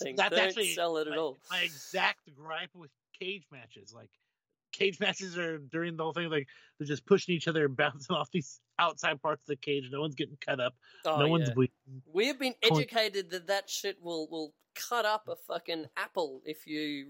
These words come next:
Speaker 1: rub that apple against it, and it's basically a grater on the skin. If I've seen that
Speaker 2: Ah.
Speaker 1: many fucking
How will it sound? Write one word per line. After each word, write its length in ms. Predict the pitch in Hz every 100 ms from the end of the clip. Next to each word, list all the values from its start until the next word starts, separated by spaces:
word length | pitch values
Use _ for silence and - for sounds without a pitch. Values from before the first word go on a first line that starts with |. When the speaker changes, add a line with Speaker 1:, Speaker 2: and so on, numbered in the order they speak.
| 143
Speaker 1:
rub 220 | 160 156
that 160 | 156 151
apple 320 | 165 - 165
against 500 | 156 160 175 - 202
it, 160 | 233 -
and 80 | 180
it's 200 | 151 -
basically 760 | 165 185 190 - 180 185 175
a 120 | 160 151
grater 680 | 147 160 214 220 202 160
on 180 | 147 147
the 100 | 143
skin. 600 | - - - 190 180 131 123 _ _ _ _
If 140 | - 190
I've 240 | 196 190
seen 220 | - 196
that 180 | 240 208
Speaker 2:
Ah. 40 |
Speaker 1:
many 340 | 220 214 202 190 -
fucking 580 | 196 196 190 185 175